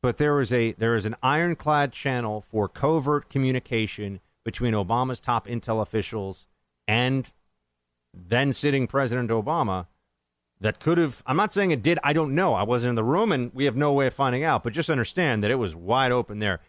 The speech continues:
So this idea that Obama wasn't informed of what was going on here, it's just not plausible.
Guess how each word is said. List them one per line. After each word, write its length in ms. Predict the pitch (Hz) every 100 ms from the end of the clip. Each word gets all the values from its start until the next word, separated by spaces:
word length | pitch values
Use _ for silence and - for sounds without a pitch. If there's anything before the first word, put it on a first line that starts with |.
| _ _
So 160 | 147
this 180 | 147 170
idea 680 | 151 131 120 185 147 123 120 _ _ _ _ _ _ _ -
that 380 | 110 120 113 131
Obama 480 | 120 107 151 151
wasn't 380 | 123 143 147 143
informed 400 | 123 - 151 151
of 80 | 131
what 80 | 135
was 140 | 120
going 200 | - 135
on 200 | 135 147
here, 240 | 143 156 -
it's 220 | 147 -
just 220 | 170 151
not 240 | 143 123 -
plausible. 500 | 110 98 90 85